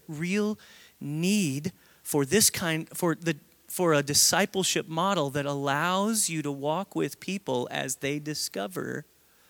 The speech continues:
how God designed us and what he wants from them. But you can't make them do it.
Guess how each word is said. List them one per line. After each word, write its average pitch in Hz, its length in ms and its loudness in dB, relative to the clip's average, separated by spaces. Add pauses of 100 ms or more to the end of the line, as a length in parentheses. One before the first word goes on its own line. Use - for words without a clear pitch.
(400)
how 160 400 0
God 135 460 -6
designed 151 800 -4 (240)
us - 540 -2 (1040)
and 160 220 -2
what 165 160 0
he 170 200 -4
wants 160 440 -4
from 180 340 -6
them. 113 300 -10 (1000)
But 143 100 -6
you 180 120 -2
can't 277 280 -4
make 175 320 -2
them 147 140 -6
do 151 180 -4
it. - 240 -12